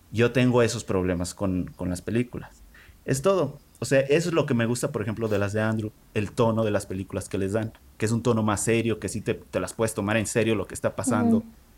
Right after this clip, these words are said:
Speaker 1: Pero, pues, obviamente, todo lo malo de las películas de Andrew, la primera y la segunda de Sam Raimi lo hizo bien.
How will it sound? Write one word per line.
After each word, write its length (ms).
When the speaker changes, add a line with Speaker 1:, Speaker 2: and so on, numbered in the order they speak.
Speaker 1:
Pero, 440
pues, 360
obviamente, 540
todo 300
lo 140
malo 480
de 540
las 200
películas 440
de 80
Andrew, 360
la 260
primera 400
y 40
la 120
segunda 300
de 60
Sam 200
Raimi 280
lo 120
hizo 200
bien. 220